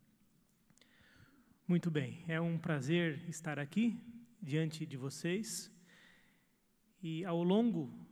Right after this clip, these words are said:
dos domingos desse mês, estaremos falando sobre história da igreja, em breves,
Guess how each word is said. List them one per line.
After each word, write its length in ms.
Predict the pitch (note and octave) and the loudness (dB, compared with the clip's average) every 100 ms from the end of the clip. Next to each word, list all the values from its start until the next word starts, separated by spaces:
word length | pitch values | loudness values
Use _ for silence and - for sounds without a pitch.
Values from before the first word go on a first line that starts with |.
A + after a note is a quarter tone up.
| - - - | -20 -20 -12
dos 320 | D#3 D#3 C3 | -8 -6 -4
domingos 580 | D#3 E3 G#3 G#3 E3 C3 | -2 2 2 2 -2 -2
desse 320 | D3 F3+ G3 | -2 -2 0
mês, 600 | F3+ F#3+ G#3 - - - - _ _ _ _ _ _ _ - | 2 2 0 -4 -8 -12 -20 _ _ _ _ _ _ _ -18
estaremos 720 | - E3+ E3+ F3 E3 - F3 | -8 -6 -4 -4 -6 -8 -6
falando 420 | E3+ E3 E3+ D#3 | -4 -2 -4 -6
sobre 420 | - E3 D#3 D#3 | -8 -8 -6 -6
história 600 | F3 E3 - D#3+ D#3 D3+ | -8 -10 -8 -6 -6 -8
da 120 | E3 D3 | -6 -6
igreja, 400 | C3 C3 B2+ C#3 | -6 -6 -6 -6
em 300 | C4 C4+ F#3 - - | -4 -4 -6 -10 -4
breves, 840 | C#3+ F#3 G3+ D3 D3 - - | 4 6 4 2 -4 -4 -10